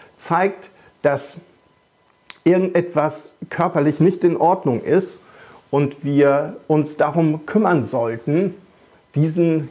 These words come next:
körperlichen Defekt in Ordnung zu bringen. Und ist er in Ordnung, ist er kuriert und therapiert worden, dann verschwindet der Schmerz in der Regel auch. Und so ähnlich ist es mit den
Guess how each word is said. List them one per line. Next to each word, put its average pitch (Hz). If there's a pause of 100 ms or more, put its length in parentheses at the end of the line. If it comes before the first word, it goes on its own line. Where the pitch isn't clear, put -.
(180)
körperlichen 151
Defekt 139
in 156
Ordnung 190
zu 127
bringen. 101
Und 165
ist 233
er 160
in 139
Ordnung, 123
ist 214
er 160
kuriert 151
und 135
therapiert 135
worden, 110 (360)
dann 151 (160)
verschwindet 143
der 127
Schmerz 135
in 135
der 123
Regel 123 (360)
auch. 107
Und 151
so 180
ähnlich 233
ist 180
es 190
mit 170
den 165